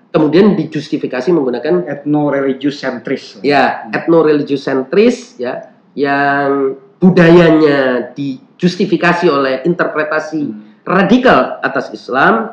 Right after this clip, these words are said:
Speaker 1: padahal itu budaya
Speaker 2: Hmm.
Speaker 1: lokal, ya, yang ingin dianggap sebagai inilah Islam yang paling murni, yang paling tauhid, yang paling sesuai dengan ajaran Rasul Shallallahu Alaihi Wasallam dan lain
Speaker 2: Kalau
Speaker 1: sebagainya.
Speaker 2: saya tidak salah ingat juga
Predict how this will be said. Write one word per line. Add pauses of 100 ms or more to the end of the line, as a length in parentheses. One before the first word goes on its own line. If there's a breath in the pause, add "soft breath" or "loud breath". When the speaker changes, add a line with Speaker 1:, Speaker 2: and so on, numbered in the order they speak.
Speaker 1:
padahal
itu
budaya
Speaker 2:
Hmm.
Speaker 1:
lokal,
ya, (720)
yang
ingin
dianggap
sebagai
inilah (160)
Islam
yang
paling
murni,
yang
paling
tauhid,
yang
paling (380)
sesuai
dengan
ajaran
Rasul
Shallallahu
Alaihi
Wasallam
dan
lain
Speaker 2:
Kalau
Speaker 1:
sebagainya.
Speaker 2:
saya
tidak
salah
ingat
juga